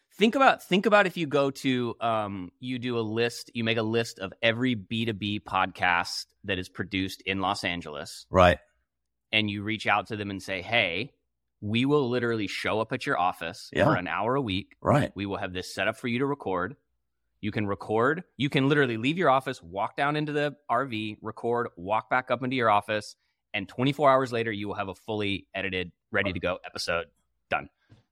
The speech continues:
Speaker 2: So let's, if we, let's, if we just did it, like,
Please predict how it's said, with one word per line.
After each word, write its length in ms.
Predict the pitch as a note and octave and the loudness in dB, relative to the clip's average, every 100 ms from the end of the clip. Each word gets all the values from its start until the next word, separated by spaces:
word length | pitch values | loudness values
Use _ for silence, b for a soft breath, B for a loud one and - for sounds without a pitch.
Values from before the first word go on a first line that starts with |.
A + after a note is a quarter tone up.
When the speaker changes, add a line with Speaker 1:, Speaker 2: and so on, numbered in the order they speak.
| _ | _
Speaker 2:
So 160 | - | 2
let's, 280 | B2 C#3+ - | 6 6 6
if 160 | F#3+ G3 | 2 4
we, 180 | G#3+ - | 2 4
let's, 260 | D3 D#3+ G#3 | 6 6 6
if 160 | G3+ | 6
we 100 | E3+ | 4
just 260 | B2+ C3 - | 2 0 2
did 140 | B2+ | -2
it, 120 | F2+ - _ _ _ - | -2 -6 _ _ _ -2
like, 420 | F#2+ F2+ - - | 0 0 -4 -20